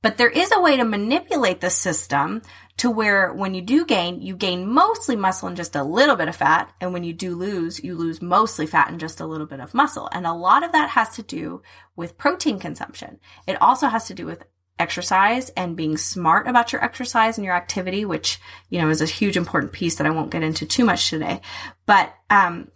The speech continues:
muscle mass is really important because the more muscle you have on you, when you get to your goal weight, the more food that you can eat that will maintain your weight. So it's a simple calories thing when it comes to muscle.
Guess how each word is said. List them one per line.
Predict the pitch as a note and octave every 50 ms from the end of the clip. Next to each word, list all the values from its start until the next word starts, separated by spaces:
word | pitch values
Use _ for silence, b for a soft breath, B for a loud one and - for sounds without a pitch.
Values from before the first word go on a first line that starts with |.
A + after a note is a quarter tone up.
| _ _ -
muscle | G#3+ G#3+ A#3+ C#4+ D#4 - G#4+
mass | F4 D#4 C#4 C#4 -
is | B3+ A3 -
really | A3 A3+ A3 G#3
important | G3 F#3+ - - G3+ - - F#3+
because | F#3+ - - F3 -
the | F3+ F3
more | F3 F3+ G3 A3+ C4 D4
muscle | C#4+ B3+ A3 - - - A3+
you | G3+ F#3+ F#3
have | - - F#3+ F3+ F#3 -
on | - - F#3+ F3+ F3+ F#3 F#3+
you, | F3 D#3+ D3+ D3+ D3 - F#3 - B B B B B B B B B B B B _ _ _ _
when | _ - - F3+ F#3 G#3+ G#3+ G#3+
you | G3+ F#3+
get | F3 F#3 - B3+ C4 C4
to | - - C4+
your | B3 A3+
goal | F#3+ G#3 G3 F#3+ F#3+ F#3+
weight, | E3 C#3 C#3 C#3+ - - -
the | - F3 G3+ F#3+
more | F#3+ F#3+ G3 A3 B3+ C#4+ D#4 D#4+ E4+ D4+ D#4
food | - - - - D#4 D4+ C#4 A3+ G3+ F#3
that | - F3 - - -
you | G#3
can | G3+ - G#3 -
eat | - - G#3 A#3 C#4+ D#4+ - - - - - _ _ _ _ _ _ _ _ -
that | - G#3+ G3+ -
will | G#3+ G#3 G3
maintain | F#3+ F3+ F3+ F3+ F3 - - - G3+ G3 G3 G3 F#3+
your | F3 E3+ E3
weight. | D#3+ D#3 G2 - - _ _ _ _ _ _ _ _ _ _ _ _ _ _ _ - - -
So | - - B3
it's | A3+ -
a | A#3+
simple | A#3 - - D4 D4+ D4+ F#4 E4+
calories | - - - B3 G#3 G#3 G#3 G#3+ A#3 B3+ C4 -
thing | - C4 C4+ C4+
when | B3 -
it | - -
comes | - G#3 G3 G3+ -
to | - F#3+
muscle. | E3+ D3+ D3 E3 - - B3+ C4+ D4+ -